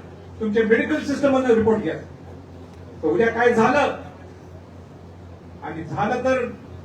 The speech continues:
जबाबदार हे सरकार असणार, आणि विरोधी पक्षातले लोक सुद्धा, तुम्ही सुद्धा जबाबदार असणार आहे. नुसतं मायानं मजा बघून चालणार नाहीये. आणि म्हणून माझ्यासाठी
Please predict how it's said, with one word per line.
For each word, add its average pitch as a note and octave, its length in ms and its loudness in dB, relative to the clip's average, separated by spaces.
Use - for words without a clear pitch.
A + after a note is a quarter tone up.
जबाबदार C4+ 440 6
हे B3+ 120 6
सरकार A#3+ 480 2
असणार, G3+ 280 -2
आणि E3+ 160 0
विरोधी A3+ 320 6
पक्षातले A3+ 480 0
लोक A3 200 6
सुद्धा, A3 720 4
तुम्ही G#3 180 -2
सुद्धा B3 280 -2
जबाबदार A#3+ 380 0
असणार G#3 320 -4
आहे. E3+ 120 -8
नुसतं G3 220 -6
मायानं G#3+ 500 2
मजा A3 260 2
बघून A3+ 220 4
चालणार A3 340 0
नाहीये. G3 280 0
आणि D#3 100 -2
म्हणून A3+ 320 6
माझ्यासाठी A3+ 640 6